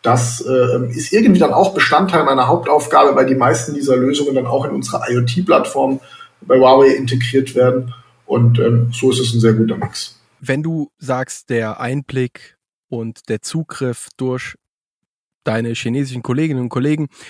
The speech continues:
Speaker 2: ist so gut, weil du schauen kannst, was läuft da, wie weit sind die dort, die sind in vielen Dingen weiter, das wissen wir alle. Kannst du vielleicht mal ein oder zwei gute Beispiele nennen, wo du denkst, hey krass,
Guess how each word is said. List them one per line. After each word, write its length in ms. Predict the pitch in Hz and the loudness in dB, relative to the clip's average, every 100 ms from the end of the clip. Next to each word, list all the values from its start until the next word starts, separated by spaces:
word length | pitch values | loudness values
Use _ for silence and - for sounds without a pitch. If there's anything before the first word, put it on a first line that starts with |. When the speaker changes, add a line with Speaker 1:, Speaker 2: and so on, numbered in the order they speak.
| - _ - | -20 _ -8
Speaker 2:
ist 180 | 131 | -6
so 140 | - 127 | -2 -4
gut, 320 | 151 180 131 | -2 -2 0
weil 140 | 127 | -2
du 100 | 131 | -2
schauen 280 | 123 139 147 | -4 -4 -6
kannst, 360 | 135 123 - - - 107 - _ | -6 -8 -10 -16 -18 -18 -18 _
was 300 | - 233 - | -6 -6 -4
läuft 300 | 135 123 - | -4 -4 -2
da, 220 | 143 151 139 | -4 -4 -6
wie 400 | 127 135 139 131 | -8 -8 -8 -4
weit 240 | 123 123 | -4 -4
sind 260 | - 165 - | -4 -6 -6
die 160 | 156 | -8
dort, 380 | 143 143 139 - - | -2 0 0 -4 -12
die 120 | - 123 | -6 -2
sind 240 | 127 120 | -2 -4
in 160 | 127 123 | -8 -8
vielen 340 | 165 156 135 | -6 -4 -2
Dingen 280 | 135 127 117 _ - | -2 -4 -6 _ -10
weiter, 540 | 110 120 156 208 202 - - - | -2 0 0 0 -2 -4 -20 -4
das 220 | 127 127 | -4 -2
wissen 240 | 147 143 123 | -2 -2 -2
wir 160 | - | -2
alle. 220 | 127 185 226 - _ | -2 -4 -6 -16 _
Kannst 300 | - 139 - | -12 -8 -6
du 120 | 175 156 | -4 -4
vielleicht 320 | 139 123 - | -4 -6 -4
mal 100 | 123 | -4
ein 220 | 123 156 | -4 -4
oder 140 | 147 | -4
zwei 260 | - 135 127 | -4 -6 -6
gute 300 | 135 156 156 | -4 -4 -4
Beispiele 540 | 127 143 - 147 139 | -4 -4 -6 -6 -4
nennen, 280 | 131 127 123 | -2 -2 -4
wo 40 | 127 | -4
du 80 | |
denkst, 340 | 123 120 117 - _ _ _ _ _ _ - | -2 -4 -4 -12 _ _ _ _ _ _ -2
hey 220 | 143 180 | 0 0
krass, 400 | 139 170 - | -2 -2 -4